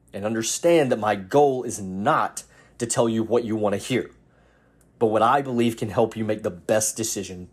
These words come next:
possible. This is not a recruiting episode wherein, you know, I, I, I paint a grand and glorious or noble picture of national service. It's also not gonna be a witch hunt where I focus solely on the negative aspects.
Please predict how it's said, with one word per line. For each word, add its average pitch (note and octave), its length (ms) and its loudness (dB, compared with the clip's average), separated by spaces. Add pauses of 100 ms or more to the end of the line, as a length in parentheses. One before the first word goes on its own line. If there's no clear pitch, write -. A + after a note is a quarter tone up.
possible. - 720 -4 (640)
This - 100 -2
is G#2+ 140 -4
not B2 180 2
a D#3+ 40 0
recruiting D#3 500 4
episode G#2+ 640 -2
wherein, A2 600 0 (440)
you G#2+ 80 -8
know, G#2 80 2
I, G#2+ 80 4
I, A2+ 320 0
I G#2+ 100 -2
paint A#2+ 320 -2
a G#2+ 180 0 (220)
grand B2 560 -2
and G#2 260 -6
glorious A#2 600 -2
or G#2+ 200 -2
noble A2 500 2
picture - 400 -2
of G2 80 -8
national F#2+ 420 -4
service. - 540 -2 (420)
It's - 120 0
also D#3 200 4
not D3+ 140 4
gonna D#3+ 140 0
be E3 100 6
a E3 60 8
witch B3 260 2
hunt A2 320 -4
where A#2+ 260 2
I B2 120 2
focus A#2+ 360 -2
solely D#3 320 2
on C3+ 140 2
the B2+ 60 0
negative A#2 280 2
aspects. - 680 -4